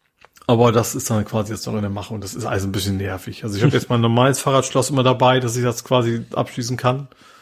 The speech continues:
Speaker 1: Und, äh, ja, ich, wie gesagt, bin mit dem Fahrrad halt auch nicht mehr so ganz zufrieden. Die hatten ja auch mir erzählt, von wegen dieser, diese Glovebox ginge gar nicht mit meinem Fahrrad, was nicht stimmte.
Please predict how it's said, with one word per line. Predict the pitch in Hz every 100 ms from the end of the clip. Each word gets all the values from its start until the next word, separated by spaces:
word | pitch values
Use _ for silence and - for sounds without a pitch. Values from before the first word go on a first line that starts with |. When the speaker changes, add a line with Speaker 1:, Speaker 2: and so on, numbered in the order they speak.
| _ _ -
Speaker 1:
Und, | 107 104 - -
äh, | 101 98 92 _ _ _ _ - - -
ja, | - 127
ich, | 101
wie |
gesagt, | 143 139
bin | 139
mit | 147
dem | 135 120
Fahrrad | 139 135
halt | 131
auch | 123
nicht | 123
mehr | 123
so | 113
ganz | 120 117
zufrieden. | - - 123 101
Die | 101
hatten | 98 127 127
ja | 123
auch | 113 -
mir | 139
erzählt, | 127 - 131 123
von | 127 113
wegen | 123 117
dieser, | 110 120 117
diese | 107 113 110
Glovebox | 117 123 - 131 - -
ginge | 135 139 123
gar | 123 123
nicht | 117
mit | 127
meinem | 123 113
Fahrrad, | 131 117
was | 113
nicht | 120 -
stimmte. | - 117 120 117